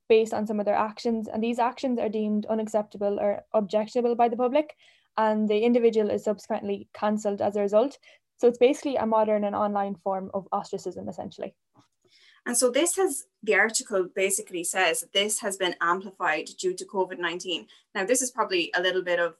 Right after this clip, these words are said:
Speaker 2: everyone is kind of on edge at the moment. So I suppose the cancel culture becomes even worse than on social media.
Speaker 1: Yeah, definitely. And cancel culture has garnered so much traction during the pandemic.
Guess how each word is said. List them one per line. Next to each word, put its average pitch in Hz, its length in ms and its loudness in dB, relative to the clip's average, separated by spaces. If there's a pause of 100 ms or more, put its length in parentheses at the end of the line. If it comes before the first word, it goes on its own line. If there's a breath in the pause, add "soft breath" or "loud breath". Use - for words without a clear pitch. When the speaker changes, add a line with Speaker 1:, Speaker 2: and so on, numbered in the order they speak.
(100)
Speaker 2:
everyone 180 420 0
is 175 140 -4
kind 202 180 -4
of 208 80 -4
on 214 160 2
edge 220 220 -2
at 220 100 -6
the 220 80 -6
moment. 226 440 -8 (280 soft breath)
So 185 580 2
I 190 60 -4
suppose 196 640 -2 (400 soft breath)
the 190 60 -2
cancel 196 320 -2
culture 190 280 -6
becomes 185 480 -4
even 202 340 -4
worse 185 300 2
than 170 200 -2
on 165 100 -4
social 165 340 -6
media. 165 380 -8 (840)
Speaker 1:
Yeah, 254 380 2
definitely. 233 440 2
And 208 300 -2 (160)
cancel 233 300 -2
culture 233 280 0
has 214 180 0
garnered 208 420 -2
so 214 160 -2
much 214 240 -2
traction 220 420 -2
during 220 160 -2
the 226 80 -4
pandemic. 233 480 0